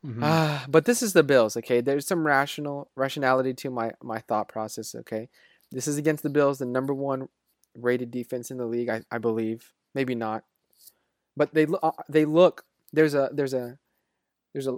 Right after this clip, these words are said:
Speaker 2: an eye fact, you know, the eye test. The Bills are them. And I know they're start, they're, they're starting their secondary at secondary, but it doesn't matter, dude, if
Speaker 1: I see what you did there.
Speaker 2: <laughs> you
Speaker 1: That was
Speaker 2: know,
Speaker 1: nice. That was clever.
Speaker 2: <laughs> you
Speaker 1: That was
Speaker 2: know,
Speaker 1: clever.
Speaker 2: the Bills are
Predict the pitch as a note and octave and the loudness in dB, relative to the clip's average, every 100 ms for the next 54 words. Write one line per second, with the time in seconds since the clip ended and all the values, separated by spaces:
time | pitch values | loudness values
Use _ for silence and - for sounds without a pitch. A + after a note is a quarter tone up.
0 | - G#2+ B2+ B2 C#3+ - B2 A2+ - C3+ | -8 -12 -6 -2 0 0 -4 -4 -8 -10
1 | B2 B2+ - B2+ B2+ C3+ C3+ A#2 G#2+ - | -8 -10 -12 -6 -2 -2 -2 -8 -12 -20
2 | _ _ _ _ C#3 B2+ C#3 C#3+ D3+ C#3 | _ _ _ _ -8 0 2 2 0 -6
3 | - B2 B2 A#2+ A2+ A#2+ B2+ _ _ C3+ | -10 -4 -2 -2 -4 -8 -12 _ _ -4
4 | C3 C3+ D3 E3 F3 _ _ _ - C3 | -2 0 2 0 -2 _ _ _ -6 -6
5 | C3 - C3+ - C#3 B2+ C3+ C3 - C#3+ | -4 0 2 2 -4 -6 -8 -4 0 0
6 | D3 C3 - - B2+ C#3 C3 C3 C3+ C#3 | -2 -6 -6 -6 -4 -2 0 0 0 -4
7 | - C3 - - B2+ C3+ C#3 C#3 C#3+ D3+ | -6 -6 -4 -6 -6 -4 -2 -2 -2 -8
8 | _ _ _ _ - C#3+ C#3+ F3 E3 C3+ | _ _ _ _ -6 -2 2 2 0 -2
9 | C3 B2+ C3 B2+ C3 C3 C3 - C3 - | 0 0 0 -2 -4 -4 -6 -8 -8 -10
10 | _ _ _ _ _ D#3 - F3+ - C3 | _ _ _ _ _ -8 -2 -2 -2 -6
11 | A#2 - A#2+ A2+ G#2+ A2 C3+ B2+ G#2 F3 | -8 -8 -8 -4 -2 0 0 -2 -2 0
12 | - B3 - F#3+ - G#2+ - - D3+ D3 | 6 6 6 0 0 -8 -14 -20 -8 -2
13 | D3+ D3 C#3+ C3+ A#2+ B2+ C#3 D3 D3 D#3 | 0 2 0 -2 -2 -2 0 2 4 4
14 | D3+ | 0